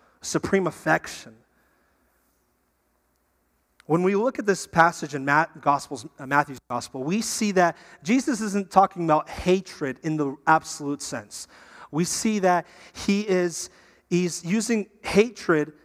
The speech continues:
of other relationships in a relative sense, where he's comparing.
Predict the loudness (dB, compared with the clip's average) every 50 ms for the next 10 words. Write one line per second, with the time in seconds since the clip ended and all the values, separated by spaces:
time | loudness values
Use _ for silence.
0 | _ _ _ _ _ _ _ _ _ _ _ _ _ _ 4 4 6 6 4 2
1 | 4 2 2 2 2 2 0 0 -4 -6 -4 2 4 2 2 2 0 0 0 2
2 | 2 4 4 4 4 2 -2 -6 -10 -14 -12 -10 -10 -10 -10 -10 -10 -12 -4 0
3 | 2 2 2 2 0 -2 -4 -4 -4 -4 -2 0 2 2 2 2 -2 -8